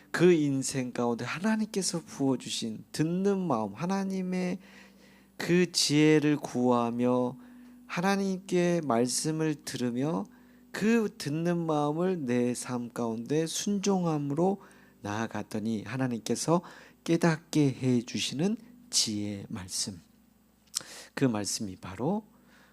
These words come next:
어, 잠언의 말씀이죠. 어, 지식이라는 것은 우리가 사실 계속 배우면서 지식은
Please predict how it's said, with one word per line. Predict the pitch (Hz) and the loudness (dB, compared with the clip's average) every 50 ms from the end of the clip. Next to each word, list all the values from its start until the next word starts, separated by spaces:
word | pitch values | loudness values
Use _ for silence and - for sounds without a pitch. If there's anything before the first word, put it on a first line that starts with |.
| _ _ _ | _ _ _
어, | - 95 90 87 87 85 87 87 - _ _ _ _ _ _ - | -18 -18 -16 -16 -18 -18 -20 -20 -20 _ _ _ _ _ _ -14
잠언의 | - - - 110 104 104 95 87 82 85 82 90 | -12 -10 -8 -8 -8 -8 -10 -10 -14 -18 -18 -14
말씀이죠. | 101 101 98 98 - - - 117 98 92 - - 107 101 92 92 - _ - - - - - - - - - - - - - - - - _ _ _ _ | -12 -12 -8 -4 -4 -4 -4 -4 -6 -8 -10 -10 -10 -10 -10 -14 -18 _ -20 -20 -18 -16 -16 -16 -16 -16 -16 -16 -18 -18 -20 -20 -20 -20 _ _ _ _
어, | 104 101 98 101 104 | -14 -14 -12 -14 -2
지식이라는 | - - - 160 151 - 214 190 190 202 202 196 185 185 | 0 2 4 6 6 6 4 4 6 8 8 8 6 4
것은 | 180 175 175 170 170 170 | 2 2 2 0 0 -2
우리가 | 156 131 131 127 113 120 117 113 113 107 101 98 101 107 | 0 2 2 2 2 2 0 0 0 -2 -6 -8 -12 -16
사실 | - - - 127 110 - 110 110 107 | -16 -12 -10 -10 -8 -6 -6 -6 -8
계속 | - - 120 101 113 101 - - | -6 -6 -4 -4 -4 -6 -6 -8
배우면서 | - - 117 127 139 147 151 147 139 131 127 123 120 - 135 139 139 139 139 147 143 | -4 2 6 6 8 8 8 6 6 6 6 4 2 0 0 0 0 0 -2 -6 -8
지식은 | - - - 117 110 127 123 127 143 156 160 170 180 | -8 -6 -4 -2 -2 -2 0 2 2 2 2 -2 -6